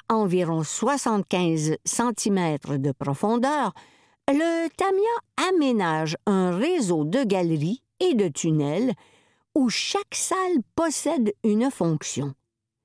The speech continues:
Une grande pour dormir, quelques petites pour entreposer ses réserves pour l'hiver et, généralement, un petit coin en retrait pour faire ses besoins.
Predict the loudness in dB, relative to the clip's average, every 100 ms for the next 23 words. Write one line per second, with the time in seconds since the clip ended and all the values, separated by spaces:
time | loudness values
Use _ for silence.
0 | _ _ -18 0 2 2 0 0 2 2
1 | 0 -2 -2 -4 0 2 2 2 2 0
2 | -4 _ _ _ _ _ -2 -2 0 -2
3 | -2 -2 -2 -4 -2 -6 0 0 -2 -4
4 | -2 2 0 0 0 -2 0 0 2 2
5 | 0 0 0 2 0 2 0 0 -2 0
6 | 0 2 0 0 0 0 -2 -6 _ _
7 | _ _ -2 0 0 -6 -4 -2 0 0
8 | 0 0 0 0 -2 -6 _ _ _ _
9 | 0 0 0 -2 -2 -6 -4 0 2 0
10 | -4 _ _ -4 0 2 2 0 -2 -2
11 | -2 -6 _ _ -2 -2 0 -2 -2 -2
12 | 0 2 0 -2 -6 -10